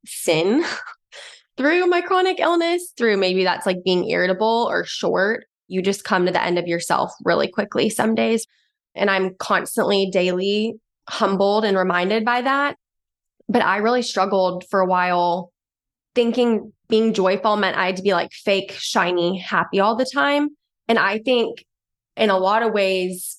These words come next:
going through this has helped me understand just people at different places in their life. Obviously, people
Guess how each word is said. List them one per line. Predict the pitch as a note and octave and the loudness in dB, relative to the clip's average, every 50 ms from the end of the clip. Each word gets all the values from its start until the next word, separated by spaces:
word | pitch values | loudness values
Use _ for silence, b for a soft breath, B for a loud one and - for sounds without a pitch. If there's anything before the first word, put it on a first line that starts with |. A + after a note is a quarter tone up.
| - - | -6 0
going | - G#3 G3 G3 G3 G3+ G3+ | 2 2 4 4 2 0 0
through | G3+ F#3+ F#3+ F#3+ | 0 0 0 2
this | F#3 G3 F#3+ F#3+ F#3+ - - | 2 2 2 2 0 -4 -4
has | G#3 G#3 G3 F#3+ F3+ F3 F3 - - - _ _ _ - - | -2 0 0 0 0 -2 -6 -10 -12 -14 _ _ _ -12 -10
helped | - - - G#3+ G#3 - B3 | -6 0 2 2 2 4 2
me | C4 C4 B3+ | 2 2 4
understand | B3 A#3 A3+ G#3+ G#3+ - - - G3 F3+ F3+ F3 F3+ F#3+ G#3 G#3 _ _ _ _ _ _ _ _ _ _ - G3 | 2 2 0 0 -2 -6 -6 -2 0 2 2 2 2 0 -2 -4 _ _ _ _ _ _ _ _ _ _ -4 0
just | G#3+ A3+ A3 - - | 0 0 0 -2 -4
people | - B3 A#3+ A#3+ - D#4+ E4 D4+ - - - - - _ _ - | -2 0 0 2 2 2 2 2 2 0 -6 -14 -18 _ _ -2
at | - G#3+ A#3 G#3+ | -2 -2 0 0
different | G3+ A3+ A3+ B3 A#3 C3 | 0 0 2 2 -2 0
places | - A3 G#3 A3+ - C4+ B3 G#3+ | 0 0 0 0 0 -2 -2 0
in | A3 G3 F#3 | 0 0 2
their | F3+ F3 | 2 0
life. | E3 F3 F3 - E3+ F3 G3 G3+ F3+ - - - - _ _ _ - | 0 0 0 0 0 0 -2 -4 -8 -12 -20 -20 -20 _ _ _ -2
Obviously, | F#3 G3+ A#3 A#3 B3+ B3 A#3+ - A3+ G#3+ G3 | 0 0 2 2 0 0 0 0 -2 -2 -2
people | G3+ G#3+ G3 G#3 G#3 G3 G3 F#3+ F#3+ F#3 F#3 F3+ - - _ | -2 -4 -4 0 2 2 2 4 2 2 0 0 -4 -8 _